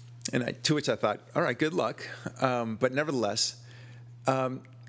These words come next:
the way she spoke about it and entered the room as if, like, "Yeah, you know, this is totally normal." And she wanted to, I mean, I understand her. She wants to be accepted as totally normal in this way. And, you know, you, uh, uh,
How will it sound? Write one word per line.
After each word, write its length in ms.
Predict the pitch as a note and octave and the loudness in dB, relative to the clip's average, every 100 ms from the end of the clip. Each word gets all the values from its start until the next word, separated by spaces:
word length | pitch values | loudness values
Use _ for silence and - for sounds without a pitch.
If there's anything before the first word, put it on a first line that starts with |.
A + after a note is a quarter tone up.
| - | -8
the 200 | C3+ C3+ | 0 2
way 260 | C3 E3 | 2 2
she 180 | F#3+ E3 | 0 2
spoke 380 | - - - - | 2 2 0 0
about 260 | - - F2 | -2 -2 -2
it 160 | - - - - - - - - | -4 -12 -18 -18 -18 -16 -14 -4
and 220 | C3+ B2+ C3 | 0 2 0
entered 320 | C#3 D3+ A#2+ | 2 0 2
the 80 | A2+ | 2
room 320 | C#3 F3 B2 | 0 2 0
as 120 | G#2+ | 0
if, 160 | A#2 - | 0 0
like, 180 | - | 0
"Yeah, 160 | - - | 0 0
you 100 | C4+ | -2
know, 180 | C4 E4+ - | -2 -4 -2
this 180 | - G#3 | 0 0
is 180 | F3+ - | -2 -2
totally 300 | F#3 E3 F3+ | 0 2 2
normal." 420 | D3+ C#3 D3 F#3+ - - - - - - - - | 2 0 0 -4 -10 -20 -20 -18 -20 -20 -18 -2
And 100 | A#2+ | 2
she 140 | - D#3 | 4 4
wanted 260 | C#3 E3 | 2 0
to, 100 | - | 2
I 40 | D3 | 2
mean, 160 | B2+ | 4
I 60 | G#2+ | 2
understand 500 | G2 - D3 F3 E3 | 0 2 2 2 0
her. 240 | E2+ F2+ - - - | -4 -6 -10 -16 -6
She 180 | - B2+ | 0 2
wants 240 | A#2 A#2+ - | 2 0 0
to 60 | |
be 120 | A#2 G#2 | 0 2
accepted 500 | - E3 F3 C3 F#2 | 2 2 2 2 0
as 120 | - | 0
totally 300 | - G#2+ G#2 | 2 2 2
normal 400 | G#2+ G#2+ G2+ G2 | 2 0 0 0
in 160 | A2 | 0
this 240 | F#2+ F#2 A#2+ | 2 2 2
way. 380 | D3 G#2+ G2+ - - - - - - - | 0 0 -4 -10 -16 -18 -18 -18 -18 0
And, 340 | C3+ C3+ C3 - | 0 2 -2 -2
you 80 | F3+ | 0
know, 80 | E3 | 2
you, 220 | D3+ D#3 - - - - - - | 0 -2 -6 -18 -16 -16 -16 -4
uh, 40 | |
uh, 20 | - | -2